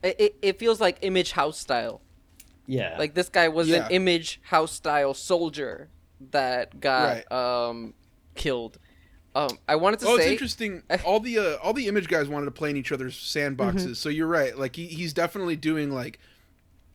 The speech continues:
Speaker 3: okay, if this guy exists at the same time as the Youngbloods
Speaker 1: Yeah.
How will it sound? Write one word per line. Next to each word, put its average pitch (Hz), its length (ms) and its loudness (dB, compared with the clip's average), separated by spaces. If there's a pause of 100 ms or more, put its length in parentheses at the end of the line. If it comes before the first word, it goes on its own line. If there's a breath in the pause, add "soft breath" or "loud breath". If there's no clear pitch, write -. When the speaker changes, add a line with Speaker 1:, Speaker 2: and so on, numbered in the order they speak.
Speaker 3:
okay, 160 220 0
if 143 100 0
this 180 160 2
guy 202 180 2
exists 165 440 0
at 170 140 -2
the 170 80 -10
same 156 260 -4
time 147 240 -4
as 127 120 -8
the 135 140 -6
Youngbloods 127 680 -6 (100)
Speaker 1:
Yeah. 135 320 -2